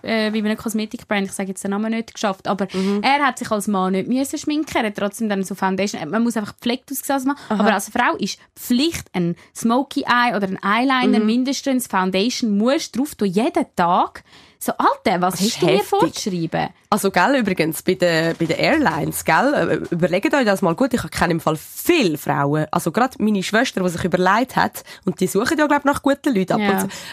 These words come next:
Speaker 2: die sich überlegt hat, dort zu arbeiten und gesagt hat, "Nein, mir stehen rote Lippen nicht." Und dort musst du rote
Speaker 1: Ja.
Speaker 2: Lippen haben.
Speaker 1: Ja.
Speaker 2: Ich gesagt, "Ich mach's nicht.
Speaker 1: Ja.
Speaker 2: Ich schiess mir doch auch jeden Tag rote Lippen
Speaker 1: Ja.
Speaker 2: schminken. Sieht so hässlich aus an mir."
Speaker 1: Ja.
Speaker 2: Also, pff,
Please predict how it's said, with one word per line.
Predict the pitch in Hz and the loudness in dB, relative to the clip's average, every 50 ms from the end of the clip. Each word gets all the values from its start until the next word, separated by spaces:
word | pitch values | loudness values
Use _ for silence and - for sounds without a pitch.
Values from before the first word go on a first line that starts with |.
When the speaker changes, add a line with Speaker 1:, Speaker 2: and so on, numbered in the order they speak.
| - 190 | -4 -2
Speaker 2:
die | 190 | -2
sich | 185 175 | 0 0
überlegt | 185 175 175 180 185 196 247 311 - - | 0 0 2 2 2 2 2 2 0 -2
hat, | - - - | -4 0 0
dort | 185 180 - - 180 | 0 0 0 -2 -2
zu | - - 202 | 0 2 2
arbeiten | 262 - - 208 | 0 0 0 -2
und | 202 | 0
gesagt | - - 185 - | 0 0 0 0
hat, | - 185 | 0 2
"Nein, | 190 185 196 220 233 - - - - | 2 2 2 2 0 -6 -12 -6 -2
mir | 208 214 | -2 -2
stehen | - - 202 190 196 175 | 0 0 0 0 0 0
rote | 175 185 190 - 185 | -2 -2 -2 0 0
Lippen | 185 175 - - 185 | -2 0 0 0 0
nicht." | 208 220 - | 0 0 0
Und | - 175 - - - _ _ _ - | -2 -6 -8 -10 -16 _ _ _ 0
dort | 196 190 - - | 0 0 -2 -2
musst | 165 175 208 285 349 294 - - - - - - _ - | -2 0 2 2 2 0 0 -2 -4 -6 -8 -10 _ 0
du | - 185 | 2 4
rote | 185 180 175 175 214 | 4 4 4 4 2
Speaker 1:
Ja. | |
Speaker 2:
Lippen | 226 277 294 - - 277 247 | 2 2 0 0 0 2 2
haben. | 185 160 196 | 2 2 2
Speaker 1:
Ja. | 185 175 180 | 0 -2 -4
Speaker 2:
Ich | - | -4
gesagt, | 220 - 185 190 | -2 -2 -2 0
"Ich | - | 0
mach's | 185 170 - - - | 0 0 -2 -2 -2
nicht. | 202 220 254 220 - _ _ _ | -2 -2 -2 -2 -6 _ _ _
Speaker 1:
Ja. | - 196 185 | -6 -4 -2
Speaker 2:
Ich | 180 | -2
schiess | - 220 190 - | -2 -2 -2 -2
mir | 185 | -2
doch | 185 180 | 0 0
auch | 185 196 | 0 0
jeden | 208 202 190 190 | 0 0 0 0
Tag | - 190 190 190 | 0 0 0 2
rote | 202 196 185 - | 0 0 0 0
Lippen | 180 196 226 - 269 - | 0 -2 -2 -2 0 0
Speaker 1:
Ja. | - | 2
Speaker 2:
schminken. | 254 214 - - - | 0 0 -2 -4 -6
Sieht | - - - | -6 -4 -2
so | - 202 | 0 0
hässlich | 196 202 202 - 262 262 | 0 0 0 0 0 0
aus | 269 240 285 | 0 0 2
an | - | 2
mir." | 208 185 | 2 2
Speaker 1:
Ja. | 180 | 2
Speaker 2:
Also, | 170 - 175 - | 2 0 -2 -4
pff, | - - - - | -6 -8 -12 -12